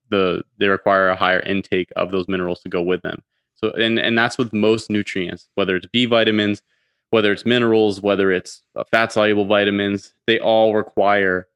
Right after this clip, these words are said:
other minerals and other vitamins to function. So just taking high doses of one, and I know there's certain protocols that do things like that,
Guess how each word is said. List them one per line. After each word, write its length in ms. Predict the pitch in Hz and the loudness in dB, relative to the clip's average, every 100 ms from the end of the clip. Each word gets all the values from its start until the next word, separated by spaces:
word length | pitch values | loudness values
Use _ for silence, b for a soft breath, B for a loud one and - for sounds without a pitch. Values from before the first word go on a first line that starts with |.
| _ 117 | _ 0
other 240 | 113 113 | 2 2
minerals 440 | 107 104 104 101 | 0 0 0 -2
and 100 | 98 | -2
other 220 | 104 101 92 | -2 0 0
vitamins 480 | 98 98 98 95 | 0 0 -2 -6
to 100 | - - | -10 -6
function. 480 | 98 107 - 127 123 | -4 -2 -2 -4 -4
So 220 | - 104 | -2 -2
just 200 | 95 101 | -2 -4
taking 300 | 107 101 104 | -2 -2 -4
high 200 | 104 101 | -2 -2
doses 420 | 101 101 98 98 | 0 -2 -4 -8
of 100 | 95 - | -10 -6
one, 360 | 98 104 123 - _ _ _ - | -2 -2 -2 -8 _ _ _ -6
and 140 | 107 | -2
I 80 | 107 | 0
know 160 | 107 107 | 0 2
there's 220 | 104 - | 0 -2
certain 260 | 117 104 | -4 -4
protocols 760 | - - 107 110 - 110 110 107 | -4 -2 0 0 0 2 2 0
that 220 | 101 - | -4 -2
do 180 | 104 101 | -4 -2
things 300 | - 113 110 | -4 -4 -4
like 160 | 117 - | -4 -2
that, 300 | 131 131 | 0 0